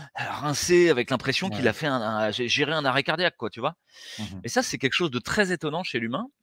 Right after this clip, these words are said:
Speaker 1: c'est que toutes les projections mentales qu'il est capable de faire sont sa réalité.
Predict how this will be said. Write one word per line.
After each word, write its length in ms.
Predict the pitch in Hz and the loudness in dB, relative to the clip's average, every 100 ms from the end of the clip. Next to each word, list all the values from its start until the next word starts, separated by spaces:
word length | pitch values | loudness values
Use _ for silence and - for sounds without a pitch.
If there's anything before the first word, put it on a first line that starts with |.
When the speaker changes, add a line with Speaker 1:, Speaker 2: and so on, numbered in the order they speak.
| _ | _
Speaker 1:
c'est 140 | - 135 | -6 -4
que 60 | |
toutes 180 | - 214 | -4 -2
les 80 | 147 | -2
projections 580 | - 196 185 180 - 156 | 0 0 0 0 -2 -4
mentales 420 | 139 139 131 123 | -4 -2 -2 -2
qu'il 160 | 110 | -6
est 40 | 98 | -4
capable 300 | 98 101 98 | -2 -2 -2
de 120 | 95 | -6
faire 260 | - - - _ _ _ _ - | -6 -8 -8 _ _ _ _ -14
sont 240 | - 185 | -8 -6
sa 160 | 208 135 | 0 0
réalité. 480 | 104 98 92 - | 2 -2 -2 -10